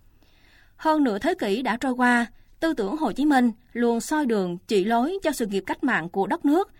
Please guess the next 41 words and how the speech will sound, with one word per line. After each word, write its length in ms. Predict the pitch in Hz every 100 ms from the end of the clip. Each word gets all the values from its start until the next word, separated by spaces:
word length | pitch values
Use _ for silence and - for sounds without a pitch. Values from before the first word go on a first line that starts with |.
| _ _
đi 160 | 269 311
từ 220 | 254 202
thắng 200 | 214 233
lợi 240 | 359 214 190
này 320 | 202 190 180 _ -
đến 200 | 233 320
thắng 200 | 294 349
lợi 180 | 202
khác, 300 | - 247 349 - - _ _ -
đưa 160 | 320
Việt 220 | 262 -
Nam 280 | 247 262 262 247 -
lên 260 | 226 233
vị 180 | 226 196
thế 320 | - 240 330 359
chưa 120 | 294
từng 220 | 277 180
có 320 | 175 202 240 254
của 180 | 190
ngày 240 | 294 247 180
hôm 220 | 202 233
nay. 260 | 226 220 208 - - - - - - - - - -
Nghiên 220 | 254 247
cứu 180 | 240 330
đầy 180 | 277 190
đủ, 320 | 196 180 339 -
nhận 220 | 247 202
thức 180 | 311 -
sâu 180 | 330 294
sắc 240 | 330 392 - _ _ _ _ _ -
tư 160 | 311
tưởng 300 | 285 196 208
Hồ 180 | 330 185
Chí 160 | 185 294
Minh 200 | 254 240 - _
chính 180 | - 254
là 180 | 381 285
giải 180 | 196 190
pháp 240 | - 359 -
căn 180 | 285 269
bản 300 | 202 170